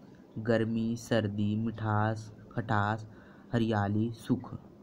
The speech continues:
दुख इत्यादि। हाँ,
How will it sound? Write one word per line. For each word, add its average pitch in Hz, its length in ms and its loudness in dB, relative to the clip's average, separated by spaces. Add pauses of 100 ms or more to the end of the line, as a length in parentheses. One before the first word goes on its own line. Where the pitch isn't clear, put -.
(220)
दुख 110 340 -2 (300)
इत्यादि। 95 460 -2 (4000)
हाँ, 104 360 -6